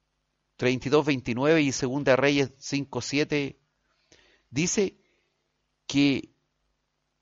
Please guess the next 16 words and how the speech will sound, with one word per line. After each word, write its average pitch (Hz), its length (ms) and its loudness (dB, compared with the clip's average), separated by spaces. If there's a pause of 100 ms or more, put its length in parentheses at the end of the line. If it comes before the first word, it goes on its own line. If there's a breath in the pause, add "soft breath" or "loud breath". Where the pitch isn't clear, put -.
(140)
hay 202 220 6
resurrección, 104 720 -8 (880)
que 147 160 2
el 139 100 0
poder 147 540 2
de 170 120 -2
dar 165 240 6
la 135 160 4
vida 175 480 0
y 123 120 -4
resucitar 143 720 2 (140)
es 139 160 -2
atributo 143 800 -2
exclusivo 135 640 -4
de 123 100 0
Dios. 104 440 -6